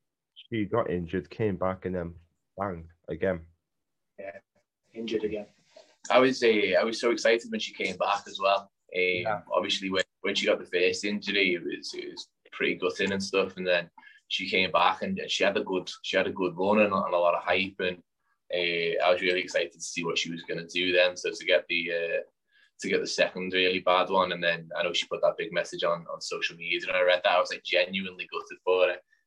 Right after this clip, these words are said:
Speaker 3: Um, so even if, uh, even if this is just a, another opportunity to watch her wrestle, then it's worth, uh, worth putting it down for that alone, I think.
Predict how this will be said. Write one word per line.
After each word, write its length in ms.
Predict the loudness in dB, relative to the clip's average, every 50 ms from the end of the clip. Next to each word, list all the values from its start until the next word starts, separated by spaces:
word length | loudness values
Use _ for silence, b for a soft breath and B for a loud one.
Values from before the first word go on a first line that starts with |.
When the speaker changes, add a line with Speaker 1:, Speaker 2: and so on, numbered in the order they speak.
| _ _ -4
Speaker 3:
Um, 600 | 0 2 2 2 2 0 0 -2 -4 -8 -14 -16 -20 _ _ _ _
so 180 | -2 0 2 4
even 260 | 4 4 4 4 2
if, 160 | 2 0 2
uh, 220 | 2 2 2 2 0
even 240 | -2 -2 -2 -4
if 80 | -6 -4
this 160 | -6 -8 -8
is 80 | -8 -8
just 180 | -10 -8 -4
a, 200 | -4 -2 -2 -4 -4 -6
another 260 | -8 -8 -4 0 0 0
opportunity 540 | 0 0 -6 -4 -4 -4 -4 -4 -8 -8 -8
to 140 | -8 -2 0
watch 220 | 0 0 2 0
her 60 | -2 0
wrestle, 440 | 0 0 0 0 -2 -2 -2 -2 _ B B B B B B B -8
then 200 | -6 -6 -6 -6 -10
it's 240 | -12 -12 -12 -10 -6
worth, 280 | -6 -4 -4 -6 -8 -8 -8
uh, 180 | -6 -6 -2
worth 200 | 0 0 0 0 -2 _
putting 180 | -6 -6 -6
it 80 | -8 -10
down 220 | -10 -8 -8 -8 -10
for 100 | -8 -6
that 160 | -4 -4 -4
alone, 320 | -4 -6 -6 -6 -8 -8 -12
I 40 | -14 -14 _
think. 140 | -16 -16